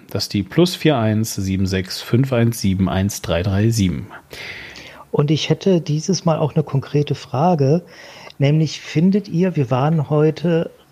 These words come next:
Speaker 2: rassistisch gegenüber Niederländern und glaubt ihr, das geht,
Speaker 1: <laughs>
Speaker 2: rassistisch gegenüber Niederländern zu sein,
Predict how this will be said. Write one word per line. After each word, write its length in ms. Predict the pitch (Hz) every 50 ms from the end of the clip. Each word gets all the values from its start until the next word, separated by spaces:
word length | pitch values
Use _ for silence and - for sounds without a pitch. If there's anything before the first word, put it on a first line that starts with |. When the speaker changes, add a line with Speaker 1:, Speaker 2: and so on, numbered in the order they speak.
| _ -
Speaker 2:
rassistisch 800 | 120 117 - - - - 180 190 - - - 214 185 - - -
gegenüber 480 | - 147 143 160 170 - 143 160 156
Niederländern 880 | 139 131 135 135 139 151 139 123 113 113 110 113 113 123 131 147 170 196
und 180 | - 147 127 -
glaubt 260 | - 139 143 - -
ihr, 60 | 147 -
das 180 | 139 123 - - - - -
geht, 400 | 139 127 127 127 120 - - -
Speaker 1:
<laughs> 100 | 330 285
Speaker 2:
rassistisch 600 | 247 226 - - 160 139 320 - - 127 - -
gegenüber 380 | - - 131 143 139 127 131 131
Niederländern 560 | 127 131 127 131 123 117 - 117 117 113 113
zu 160 | - - -
sein, 340 | 110 - 123 117 117 117 127